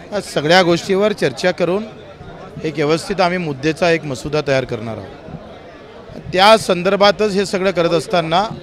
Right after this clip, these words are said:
कुठं आम्हाला खेळी खेळायचं आहे,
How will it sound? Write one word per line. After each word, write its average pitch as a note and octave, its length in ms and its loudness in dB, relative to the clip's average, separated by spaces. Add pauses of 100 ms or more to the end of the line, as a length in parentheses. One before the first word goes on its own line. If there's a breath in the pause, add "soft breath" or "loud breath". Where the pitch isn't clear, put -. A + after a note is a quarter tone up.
(1000)
कुठं E3+ 260 2
आम्हाला G3 400 8
खेळी E3+ 260 2
खेळायचं D3 400 2
आहे, B2 280 4